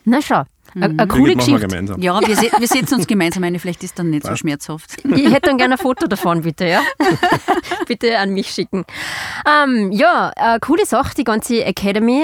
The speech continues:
Speaker 1: Ähm, Simon und Birgit, wa-, auf was freut euch ihr jetzt am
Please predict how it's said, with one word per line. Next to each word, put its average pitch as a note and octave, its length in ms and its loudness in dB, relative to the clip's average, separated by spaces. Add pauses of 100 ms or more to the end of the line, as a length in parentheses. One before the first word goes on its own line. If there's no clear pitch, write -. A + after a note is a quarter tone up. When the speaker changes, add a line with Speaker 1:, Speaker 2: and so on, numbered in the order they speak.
Speaker 1:
Ähm, A3 500 2
Simon A#3 380 0
und G#3+ 180 0
Birgit, B3 360 0 (220)
wa-, A3 260 2
auf A3+ 140 -2
was B3+ 180 0
freut - 300 -2
euch B3+ 160 -4
ihr C4+ 160 0
jetzt - 340 -4
am G3 160 -4